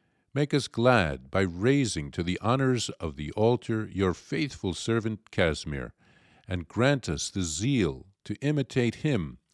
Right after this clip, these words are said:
on our way to holiness. Amen. O God,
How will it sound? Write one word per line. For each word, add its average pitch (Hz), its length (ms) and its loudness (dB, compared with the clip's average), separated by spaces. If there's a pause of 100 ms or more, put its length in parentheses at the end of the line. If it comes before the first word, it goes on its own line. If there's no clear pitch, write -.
(140)
on 90 320 -2
our 139 240 4
way 73 480 0
to 80 140 -2
holiness. 71 720 -2 (800)
Amen. 73 460 -2 (4000)
O 107 140 2
God, 92 480 0